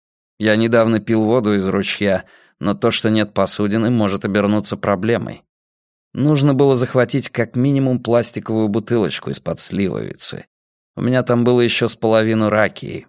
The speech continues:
Могла бы служить и для промывки ран, а потом бутылочка стала бы прекрасной флягой. Ну что же, имею, что имею, а чего у меня нет, несущественно. Я чувствую,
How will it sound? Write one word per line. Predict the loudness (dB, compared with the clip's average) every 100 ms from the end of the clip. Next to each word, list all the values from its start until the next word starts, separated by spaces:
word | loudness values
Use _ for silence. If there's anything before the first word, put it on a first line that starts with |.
| _ _ _ _ _ -6
Могла | -2 2 2
бы | 2
служить | 0 0 0 0
и | 0
для | -2
промывки | 0 0 2 0 -2 -4
ран, | 0 0 0 -6 -14 _
а | -8
потом | -6 -4 -2 -2
бутылочка | -2 -2 -2 -2 -4
стала | 0 0 2
бы | 0
прекрасной | 0 -4 -2 -2 -2 -4
флягой. | -6 -4 -2 -2 -8 -18 _ _ _ _ _ _ _ _ _ _ _ _ -6
Ну | -2
что | 0 2 4 4
же, | 2 0 -2 -6 -16 -20 -20 _ _ _ _ _ -10
имею, | -4 0 0 0
что | 0 0 2
имею, | 2 0 0 0 -4 -12 _
а | -14 -10
чего | -4 -2
у | 0
меня | 0 0
нет, | 0 0 -4 -14 -14
несущественно. | -6 -2 -2 -2 -4 -2 -4 -4 -10 -12 -16 _ _ _ _ _ _ _
Я | -6 -4
чувствую, | -2 -2 -2 -2 0 2 2 0